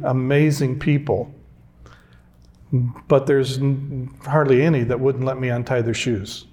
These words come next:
Hmm. But that's how John felt. And he's not suffering from low self-esteem.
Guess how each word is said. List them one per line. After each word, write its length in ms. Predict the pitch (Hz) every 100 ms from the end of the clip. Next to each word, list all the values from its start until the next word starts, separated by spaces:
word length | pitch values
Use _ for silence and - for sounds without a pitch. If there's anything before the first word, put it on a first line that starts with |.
| - - - - _ - - - - - - - - - _ - - - - - - - - - - - -
Hmm. 220 | 131 120 98 - - - - - - - - -
But 160 | 139
that's 200 | - 131
how 160 | 131 123
John 320 | 120 123 120
felt. 440 | 117 110 110 113 - - - - _ - - _ - - _ - - - - - -
And 160 | 156 139
he's 200 | 151 147
not 460 | 156 165 180 190
suffering 960 | 180 - - - - 180 165 - 123 120
from 180 | - 131
low 160 | 127 131
self-esteem. 880 | 131 127 123 120 - 123 107 85